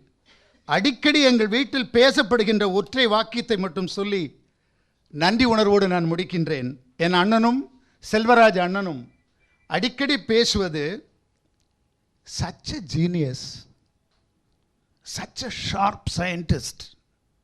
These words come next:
such a patriotic inventor." நாசாவில் கோடி கோடியாக கொட்டி கிடந்ததை விசிறி அடித்துவிட்டு இந்த நாட்டுக்காக தன் வாழ்க்கையை தியாகம் செய்துவிட்டு வந்த அறிஞனுக்கு இந்த பாவிகள், இந்த துரோகிகள்,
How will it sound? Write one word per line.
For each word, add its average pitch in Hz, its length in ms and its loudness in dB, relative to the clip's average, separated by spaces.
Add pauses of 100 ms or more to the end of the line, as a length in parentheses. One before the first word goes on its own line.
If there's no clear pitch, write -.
(920)
such 240 200 2
a - 180 2
patriotic 320 880 6
inventor." 240 560 4 (1080)
நாசாவில் 269 800 6
கோடி 302 500 6
கோடியாக 294 560 4
கொட்டி 233 320 -2
கிடந்ததை 214 720 -2 (340)
விசிறி 254 520 4
அடித்துவிட்டு 226 460 0
இந்த 180 160 -8
நாட்டுக்காக 165 840 0 (460)
தன் 180 220 2
வாழ்க்கையை 240 520 6
தியாகம் 262 400 8
செய்துவிட்டு 226 440 2
வந்த 196 280 4
அறிஞனுக்கு 190 580 2 (1300)
இந்த 214 260 6
பாவிகள், 262 840 8
இந்த 208 340 4
துரோகிகள், 226 600 6